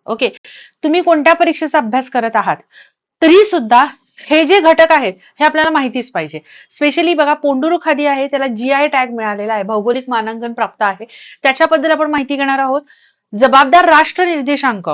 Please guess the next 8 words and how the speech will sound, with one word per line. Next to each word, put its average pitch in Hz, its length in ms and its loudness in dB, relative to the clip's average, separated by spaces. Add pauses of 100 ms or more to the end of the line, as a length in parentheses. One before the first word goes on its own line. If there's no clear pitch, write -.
(320)
ओके, 254 220 -2
म्हणजे 247 180 -2
आरएनआय, 240 480 -2 (360)
रिस-, 254 280 -4
अ, 226 300 0
रिस्पॉन्सिबल 311 760 -2
नेशन 302 600 -4
इंडेक्स, 254 420 -2